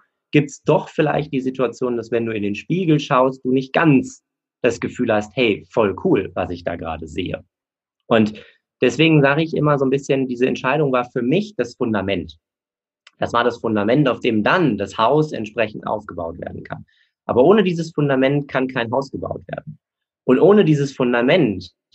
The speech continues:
können wir viele andere Fragen, nämlich dann die Fragen, hey, was ist denn jetzt genau das, was mich triggert? Was ist denn jetzt genau das, wo ich hin möchte? Wie möchte ich denn vielleicht aus diesem Hamsterrad ausbrechen? Und so weiter und so fort. Ich glaube, das sind alles Fragen,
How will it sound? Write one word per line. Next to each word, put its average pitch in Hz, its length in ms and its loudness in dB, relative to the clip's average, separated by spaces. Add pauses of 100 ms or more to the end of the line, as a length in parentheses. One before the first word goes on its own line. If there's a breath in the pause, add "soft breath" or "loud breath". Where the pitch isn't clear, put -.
können 131 260 0
wir 117 100 -4
viele 185 460 -4
andere 127 320 -4
Fragen, 190 400 -2
nämlich 107 280 -4
dann 214 260 -2
die 120 140 -6
Fragen, 101 420 -2
hey, - 220 -4 (320)
was 110 240 -4
ist 208 280 -4
denn 165 120 4
jetzt 117 300 0
genau 120 460 2
das, 95 360 -2
was 82 200 -6
mich 78 220 -12
triggert? 85 480 -6
Was 110 120 -2
ist 135 140 -4
denn 139 100 2
jetzt 135 220 -2
genau 165 380 4
das, 135 280 -2
wo 113 140 -2
ich 104 100 -4
hin 165 280 6
möchte? 87 580 -4
Wie 139 300 -2
möchte 131 280 0
ich 104 80 -12
denn 107 160 -4
vielleicht 107 260 -4
aus 104 120 -10
diesem 101 240 -8
Hamsterrad 92 500 -6
ausbrechen? 110 480 0 (300 soft breath)
Und 190 180 2
so 156 100 2
weiter 123 280 0
und 107 100 -6
so 107 80 -6
fort. 98 180 -2
Ich 92 80 -10
glaube, 101 200 -2
das 110 160 -2
sind 131 180 0
alles 120 240 -2
Fragen, 113 440 -2